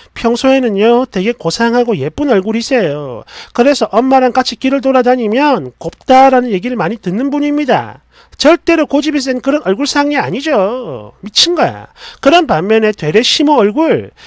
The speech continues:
제 친구들이 보고 깜짝 놀랐어요. 인상이 너무 세다며 보기만 해도 무섭다고. 하, "너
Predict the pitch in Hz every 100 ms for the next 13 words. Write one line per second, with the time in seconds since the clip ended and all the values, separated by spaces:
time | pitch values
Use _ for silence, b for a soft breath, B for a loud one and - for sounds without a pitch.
0 | B - 180 - 302 269 220 220 254 220
1 | _ - 247 427 415 370 180 196 - 123
2 | 104 117 - B B 254 302 294 277 190
3 | 147 285 - 214 226 214 190 196 202 294
4 | 302 277 226 214 151 - 233 - 196 131
5 | 110 110 110 110 - - B B B B
6 | B B B B B B 175 233 240 139
7 | 107